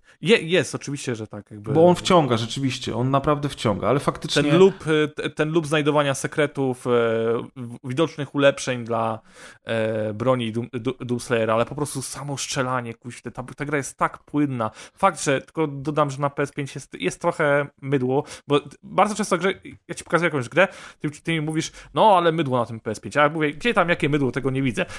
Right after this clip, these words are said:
Speaker 1: a w Doomie mam takie, kurwa, jakie mydło. Pier-, <laughs> pierwszy, pierwszy raz to zobaczyłem, nie?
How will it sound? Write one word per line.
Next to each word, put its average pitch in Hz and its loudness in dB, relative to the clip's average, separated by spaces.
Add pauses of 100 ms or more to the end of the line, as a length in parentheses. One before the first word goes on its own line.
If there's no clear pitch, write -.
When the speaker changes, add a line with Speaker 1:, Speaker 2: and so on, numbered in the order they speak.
(100)
Speaker 1:
a 143 0
w 131 -4
Doomie 160 4
mam 151 0
takie, 147 0
kurwa, 156 0
jakie 143 2
mydło. 104 2 (400)
Pier-, 214 6 (180)
<laughs> - -12
pierwszy, 208 4
pierwszy 202 4
raz 175 4
to 190 4
zobaczyłem, 156 4
nie? 120 2